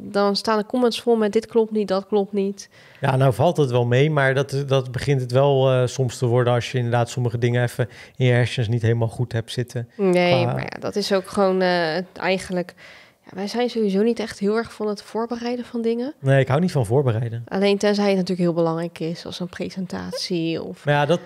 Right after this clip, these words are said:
Speaker 2: dat
Speaker 1: dat soort
Speaker 2: bereid ik wel
Speaker 1: dingen
Speaker 2: voor en dat doe ik
Speaker 1: natuurlijk.
Speaker 2: dan vaker.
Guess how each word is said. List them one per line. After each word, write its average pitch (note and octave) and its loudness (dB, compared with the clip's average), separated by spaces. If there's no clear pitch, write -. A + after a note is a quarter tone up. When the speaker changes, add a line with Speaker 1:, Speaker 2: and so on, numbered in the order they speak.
Speaker 2:
dat E3 0
Speaker 1:
dat D#3+ 0
soort D3+ 2
Speaker 2:
bereid D3+ 2
ik F3 2
wel D#3+ 6
Speaker 1:
dingen F3 4
Speaker 2:
voor E3+ 4
en D#3 2
dat - 2
doe C3+ 2
ik F#3 2
Speaker 1:
natuurlijk. B2+ -2
Speaker 2:
dan B2 2
vaker. G3+ 0